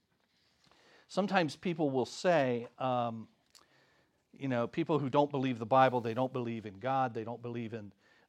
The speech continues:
the miracles that God did in, in biblical times. And so they will say, "You know, that just, that just couldn't happen."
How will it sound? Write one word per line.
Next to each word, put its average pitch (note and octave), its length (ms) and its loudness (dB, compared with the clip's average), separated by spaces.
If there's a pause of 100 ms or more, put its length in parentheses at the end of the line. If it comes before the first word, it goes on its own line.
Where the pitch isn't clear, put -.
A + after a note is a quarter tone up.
the G#2 80 -10
miracles C#3 640 0
that A2+ 180 -8
God A#2+ 300 -6
did B2+ 340 -4 (180)
in, A#2+ 320 -10 (360)
in B2 120 -10
biblical A#2 380 -10
times. A#2+ 480 -8 (640)
And B2+ 120 -6
so D3 140 0
they C#3+ 120 2
will C3+ 100 -2
say, A#2 280 -6
"You C#3+ 120 -8
know, A#2 180 -4
that A#2+ 180 -4
just, G#2+ 280 -14
that G#2+ 180 -6
just F#2+ 160 -18
couldn't G2 220 -10
happen." F2+ 320 -18